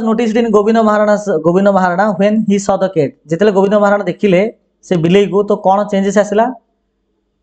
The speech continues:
ନା, ଗୋବିନ୍ଦ ମହାରଣାଙ୍କ ଫେସ୍ରେ ଗୋଟେ smile ଆସିଲା। ତାଙ୍କର ଯୋଉ ex, ex hosted, ex hosted ଅର୍ଥ ହଉଛି ବିରକ୍ତିକର face, ଯୋଉ ଚିନ୍ତାପୂର୍ଣ୍ଣ ଯୋଉ face ଥିଲା, ସେଥିରେ ଟିକେ ହସ ଆସିଲା ଏଇଟା ଦେଖିଲା ପରେ।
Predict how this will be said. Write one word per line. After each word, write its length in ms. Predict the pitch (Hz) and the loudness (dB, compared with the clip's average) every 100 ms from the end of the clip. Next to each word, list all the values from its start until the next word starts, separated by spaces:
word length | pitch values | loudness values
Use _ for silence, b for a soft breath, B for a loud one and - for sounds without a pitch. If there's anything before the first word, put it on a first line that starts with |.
| _ - | _ -2
ନା, 100 | 196 175 | 0 0
ଗୋବିନ୍ଦ 220 | 170 196 202 | 0 2 0
ମହାରଣାଙ୍କ 320 | 190 196 196 190 | 0 0 0 0
ଫେସ୍ରେ 260 | 190 185 185 | -2 -2 -2
ଗୋଟେ 160 | 175 208 | 0 -2
smile 400 | - 165 160 139 | -2 -2 0 0
ଆସିଲା। 280 | - 117 - _ _ _ _ _ _ _ _ | -4 -10 -12 _ _ _ _ _ _ _ _
ତାଙ୍କର 200 | 160 175 185 | -2 0 0
ଯୋଉ 80 | 202 185 | 2 2
ex, 160 | 185 - - | 0 -6 -2
ex 160 | 208 - 208 | -2 0 -2
hosted, 320 | 196 196 151 120 156 | 0 0 -2 -2 -4
ex 120 | 180 214 | -2 -2
hosted 200 | 196 202 | -2 -2
ଅର୍ଥ 80 | 208 208 | 0 0
ହଉଛି 140 | 202 220 | 0 0
ବିରକ୍ତିକର 380 | 180 190 190 190 185 | 0 0 0 0 0
face, 180 | 139 - _ _ _ _ - | -4 -6 _ _ _ _ -8
ଯୋଉ 100 | 170 190 | -2 2
ଚିନ୍ତାପୂର୍ଣ୍ଣ 460 | 190 220 196 208 202 | 2 2 0 -2 0
ଯୋଉ 80 | 202 | 0
face 140 | 196 190 | 0 0
ଥିଲା, 120 | 196 208 | 0 0
ସେଥିରେ 220 | 180 180 180 | -2 -4 -2
ଟିକେ 160 | 180 165 | -2 -2
ହସ 140 | 156 165 151 | -2 -2 -2
ଆସିଲା 240 | 160 196 254 - _ _ _ - | 0 -2 -2 -10 _ _ _ -2
ଏଇଟା 120 | 175 151 | 0 0
ଦେଖିଲା 220 | 156 160 131 | 0 -2 -2
ପରେ। 160 | 104 | -8